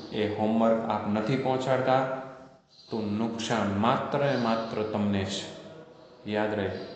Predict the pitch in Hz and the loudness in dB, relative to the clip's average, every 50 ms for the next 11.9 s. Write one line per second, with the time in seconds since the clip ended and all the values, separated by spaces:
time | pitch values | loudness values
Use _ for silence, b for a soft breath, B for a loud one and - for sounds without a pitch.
0 | - - - - - - - - - - 101 104 113 123 120 120 - - 127 120 | -14 -16 -18 -18 -20 -20 -20 -20 -14 -6 -2 2 2 2 2 0 -2 -2 -2 0
1 | 113 107 104 101 98 98 101 - - - 131 160 - - - - - - - - | 0 0 0 0 0 0 -2 -4 -4 0 0 2 2 0 -2 -6 -8 -10 -12 -8
2 | - - 98 101 - - 104 101 104 123 139 135 - 139 123 113 107 104 - - | -2 0 0 0 0 0 0 2 2 4 4 2 2 2 0 0 -2 -2 -4 -2
3 | 107 98 95 95 - - - - - - - - _ _ _ _ _ _ _ _ | -2 -2 -2 -2 -6 -8 -10 -12 -16 -20 -20 -20 _ _ _ _ _ _ _ _
4 | _ _ _ _ _ _ _ _ _ _ _ _ _ _ _ _ _ - 139 - | _ _ _ _ _ _ _ _ _ _ _ _ _ _ _ _ _ -4 -2 -2
5 | - - - - - - - - - - - - - 120 113 120 120 120 117 - | -2 -2 -4 -8 -8 -10 -12 -14 -16 -16 -12 -2 0 0 2 2 2 2 0 0
6 | - 117 107 107 113 107 - 110 107 110 - - 113 107 110 113 113 113 113 110 | 0 0 0 0 0 0 0 0 0 0 -2 -2 0 4 4 4 6 4 4 4
7 | 107 107 107 107 110 107 107 107 101 95 95 - - - - - - - - - | 4 4 4 4 4 4 4 4 2 0 -2 -4 -6 -8 -10 -12 -14 -10 -4 0
8 | 107 107 120 123 120 - - 147 147 143 147 131 110 110 110 110 117 110 104 - | 4 4 4 4 4 2 0 2 2 4 4 2 2 0 0 0 0 -2 0 0
9 | 110 107 101 95 92 92 - - - - - - - - - - - - - - | 2 2 2 2 0 -2 -4 -8 -8 -10 -10 -10 -10 -10 -10 -10 -10 -8 -8 -8
10 | - - - - - 120 - - - - 131 110 117 104 104 113 110 107 107 104 | -8 -6 -4 -2 0 2 2 2 2 0 0 0 0 0 0 2 2 2 2 2
11 | 107 101 98 - - 104 101 98 98 101 107 110 110 110 113 113 113 110 | 2 0 0 0 -2 -2 -2 0 2 4 4 6 6 6 6 6 4 4